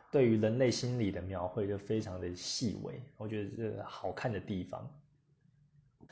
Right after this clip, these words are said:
举个例好了，举个例比较具体一点啊，比如说，啊，里面的这个三体的名称，它就是，呃，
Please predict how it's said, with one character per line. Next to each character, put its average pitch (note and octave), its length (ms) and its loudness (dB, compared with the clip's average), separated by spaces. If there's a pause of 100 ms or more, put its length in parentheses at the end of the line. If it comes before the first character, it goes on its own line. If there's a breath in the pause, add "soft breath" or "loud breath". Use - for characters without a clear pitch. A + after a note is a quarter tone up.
(520 loud breath)
举 B2 200 2
个 D3+ 120 10
例 F3+ 120 8
好 G2 200 6
了， G#2 320 2
举 G#2+ 160 -2
个 A#2 80 4
例 A#2+ 120 6
比 G2 60 0
较 A2+ 140 2
具 B2 240 0
体 - 160 -8
一 G#2 120 -4
点 - 240 -6
啊， - 180 -6
比 C3+ 120 4
如 D3 160 6
说， E3+ 500 2 (300)
啊， B2 140 2
里 A#2 120 4
面 D#3 260 4
的 G#2+ 420 4
这 E3+ 100 2
个 F3 60 4
三 F3 260 4
体 G2+ 220 -2
的 G2+ 100 0
名 G2 220 -2
称， A#2 200 0
它 A#2 140 2
就 B2+ 100 2
是， A2+ 320 2 (440 loud breath)
呃， G2+ 500 -6